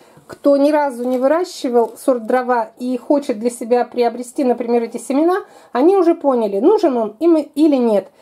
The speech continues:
Как салатовый сорт я его не назвала бы, что он для салатов,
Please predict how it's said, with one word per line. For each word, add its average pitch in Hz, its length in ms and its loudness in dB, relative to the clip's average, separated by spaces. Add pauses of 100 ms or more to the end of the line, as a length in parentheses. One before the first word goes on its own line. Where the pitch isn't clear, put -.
(240)
Как 311 160 0
салатовый 294 540 0
сорт 269 300 -2
я 247 140 0
его 247 140 2
не 247 140 2
назвала 262 440 2
бы, 359 100 2
что 320 200 0
он 277 100 2
для 269 120 -2
салатов, 254 540 -2